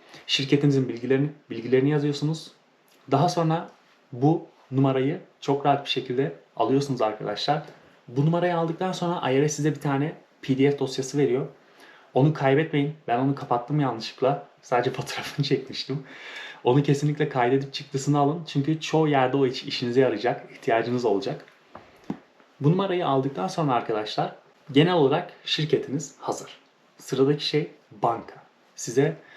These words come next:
hesap lazım. Banka hesabı lazım. Kredi kartı lazım.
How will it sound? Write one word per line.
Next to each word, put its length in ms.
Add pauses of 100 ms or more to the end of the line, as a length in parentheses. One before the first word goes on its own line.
(160)
hesap 400
lazım. 320 (120)
Banka 280
hesabı 360
lazım. 260 (100)
Kredi 240
kartı 320
lazım. 300